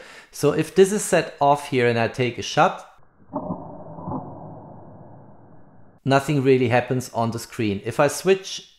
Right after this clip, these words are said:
into that menu entry and go into lines appear at all four edges of the screen when a picture is taken. Let's try this out. Now look at the borders of the live view.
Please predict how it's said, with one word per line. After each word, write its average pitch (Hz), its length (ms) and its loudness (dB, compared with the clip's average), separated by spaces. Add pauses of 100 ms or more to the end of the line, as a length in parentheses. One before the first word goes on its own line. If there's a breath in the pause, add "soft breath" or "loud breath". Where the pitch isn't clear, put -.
into 190 300 0
that 147 200 0
menu 147 300 0
entry 123 580 -4
and 117 240 -4
go 131 220 0
into 120 340 -6
lines 147 500 2
appear 165 560 -2
at 127 220 -4
all 131 200 2
four 127 300 -2
edges 117 360 -6
of 110 160 -2
the 101 80 -8
screen 156 400 -2
when 120 160 0
a 110 40 -4
picture 117 380 -6
is 107 140 -6
taken. 98 360 -6
Let's 113 200 -6
try 120 300 0
this 113 300 -6
out. 165 320 0 (1300 soft breath)
Now 131 200 4
look 135 260 2
at - 300 -4 (100)
the 120 140 0
borders 165 440 0
of 151 380 2
the 151 80 2
live 156 260 4
view. 202 300 0